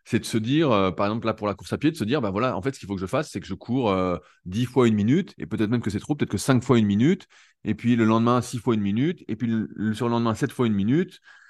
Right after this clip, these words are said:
Euh, faire des trucs vraiment très, très, très faciles, parce qu'en fait, on n'est plus habitué à ces efforts.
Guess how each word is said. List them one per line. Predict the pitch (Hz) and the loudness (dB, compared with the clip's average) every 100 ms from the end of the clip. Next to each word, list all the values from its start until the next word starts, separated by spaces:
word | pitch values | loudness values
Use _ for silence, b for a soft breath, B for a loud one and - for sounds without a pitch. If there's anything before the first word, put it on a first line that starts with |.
| B - | B -8
Euh, | 87 87 71 | -6 -4 -4
faire | 127 | -4
des | 117 | -2
trucs | 123 117 | -2 0
vraiment | 120 139 143 127 _ _ | 0 2 0 -2 _ _
très, | - 160 | -2 -2
très, | 156 | 0
très | 139 131 | 0 0
faciles, | 135 123 190 220 - | 0 0 -2 -4 -4
parce | 101 - | -6 -4
qu'en | 101 | -4
fait, | 147 | -2
on | 123 | -2
n'est | 101 | -4
plus | - 151 | -4 -2
habitué | 120 110 - 120 160 160 _ | -2 -4 -6 -4 -4 -6 _
à | - | -12
ces | 107 95 | -8 -6
efforts. | 92 165 208 | -4 -2 -4